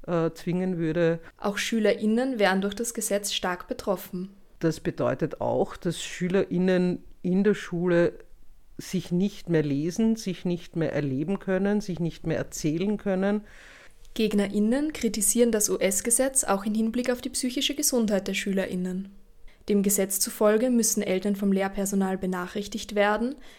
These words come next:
Speaker 2: wenn sie eine Änderung des physischen oder psychischen Wohlbefindens der SchülerInnen beobachten.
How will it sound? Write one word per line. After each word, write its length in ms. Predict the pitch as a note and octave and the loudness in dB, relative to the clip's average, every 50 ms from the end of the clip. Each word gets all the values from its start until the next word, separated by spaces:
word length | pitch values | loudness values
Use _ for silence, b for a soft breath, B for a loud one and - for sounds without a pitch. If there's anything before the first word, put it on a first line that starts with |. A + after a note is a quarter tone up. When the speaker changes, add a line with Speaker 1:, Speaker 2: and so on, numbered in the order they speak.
| B B | B B
Speaker 2:
wenn 160 | - G#3 G#3 G3+ | 2 4 4 4
sie 120 | G3 - | 2 0
eine 260 | - F#3+ G3 G3 - | 0 0 0 0 0
Änderung 480 | - F#3 F#3+ G3+ A3+ A#3 A#3+ C4 C4+ B3 | 0 2 2 2 2 2 2 0 0 -2
des 160 | G#3 G3+ - | -2 -2 -4
physischen 560 | - - G#3+ G#3+ G3+ - A#3+ A#3 - - C4+ | -4 -2 -2 -2 -2 -2 -2 -2 -4 -4 -6
oder 180 | - - G3 G3 | -4 -4 -4 -4
psychischen 680 | G3 G3 - - A3 G3+ - A#3+ A3 - - G#3 G3 | -2 -2 0 0 0 -2 -2 -4 -4 -2 0 0 2
Wohlbefindens 800 | G3 G3 G3 G3+ G3+ A#3 A#3 A#3 - A#3+ A#3 A3+ - C4 C4+ - - | 4 4 4 4 4 2 0 0 0 0 0 0 -2 -6 -6 -4 -4
der 100 | - G3 | -4 -4
SchülerInnen 540 | - - G#3+ G3+ G#3+ A3 - A#3+ B3 B3+ B3+ | -2 -2 0 0 0 0 2 0 0 0 -2
beobachten. 840 | C#4 C#4 - G#3 F#3+ F#3+ F#3 F#3 - - - G3 G3 G3 G3 | -2 0 0 0 0 0 -2 -4 -8 -10 -8 -6 -6 -6 -6